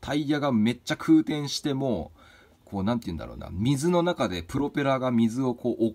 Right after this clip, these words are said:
かくような感じにしとかないと、こう、スムーズにまっすぐ走らないタイヤなんで、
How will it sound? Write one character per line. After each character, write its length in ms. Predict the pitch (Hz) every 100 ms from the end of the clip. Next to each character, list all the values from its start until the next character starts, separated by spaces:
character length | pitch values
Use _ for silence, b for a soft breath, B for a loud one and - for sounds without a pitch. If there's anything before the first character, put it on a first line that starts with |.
| -
か 140 | - 156
く 180 | - 113
よ 200 | 113 110
う 40 |
な 160 | 98 85 _ _
感 280 | - 120 120
じ 140 | 117
に 80 | 113
し 100 | -
と 100 | 117
か 120 | 120
な 120 | 117
い 80 | 104
と、 360 | - 117 78 - _ _ - _ _ b b b b
こ 140 | - 92
う、 20 |
ス 180 | - 160
ム 120 | 170
ー 40 |
ズ 120 | 104 90
に 60 |
ま 120 | 92
っ 40 | 101
す 140 | -
ぐ 80 | 107
走 320 | 90 98 151
ら 100 | 139
な 100 | 104
い 60 | 78
タ 140 | 82
イ 80 | 78
ヤ 100 | 85
な 100 | 82
ん 140 | 71
で、 320 | 73 67 62